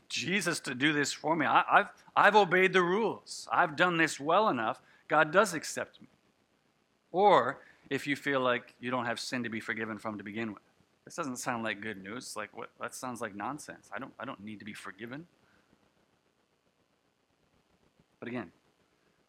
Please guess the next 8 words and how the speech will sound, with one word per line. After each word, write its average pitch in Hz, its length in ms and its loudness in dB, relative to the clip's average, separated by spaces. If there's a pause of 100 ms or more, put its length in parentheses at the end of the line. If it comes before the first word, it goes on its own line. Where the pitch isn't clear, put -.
(160)
Matthew 135 260 -6
doesn't 120 300 -4
tell 117 220 -2
us 110 160 -2
how 117 120 -2
the 101 80 -10
scribes 113 500 0
respond, 113 800 -6